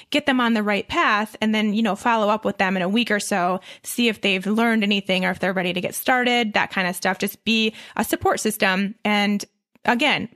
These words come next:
you can be their keto buddy. It would be a great way to ease them into this diet change that's going to help them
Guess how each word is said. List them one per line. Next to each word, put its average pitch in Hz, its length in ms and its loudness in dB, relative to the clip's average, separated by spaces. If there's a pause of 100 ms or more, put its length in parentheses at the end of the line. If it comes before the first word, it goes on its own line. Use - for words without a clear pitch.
(120)
you 233 180 0
can 262 180 0
be 247 140 2
their 214 320 0
keto 165 440 -4
buddy. 101 440 -2
It 202 60 -2
would 202 140 0
be 202 140 0
a 196 60 0
great 196 300 -2
way 180 320 -2 (300)
to 233 280 0
ease 220 300 2
them 190 200 0
into 175 560 0
this 143 240 -2
diet 185 300 0
change 202 220 2
that's 170 120 -4
going 202 200 0
to 202 60 0
help 175 220 -2
them 160 240 -2